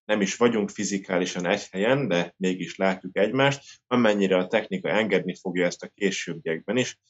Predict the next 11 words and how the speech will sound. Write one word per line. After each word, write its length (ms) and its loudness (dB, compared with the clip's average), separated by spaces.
igyekszünk 880 -4
ehhez 280 -6
képest 520 -8
egy 280 -6
jó 260 -6
kis 380 -12
beszélgetést 760 -8
összehozni. 840 -8
Akkor 320 -6
kezdeném 600 0
is 340 -6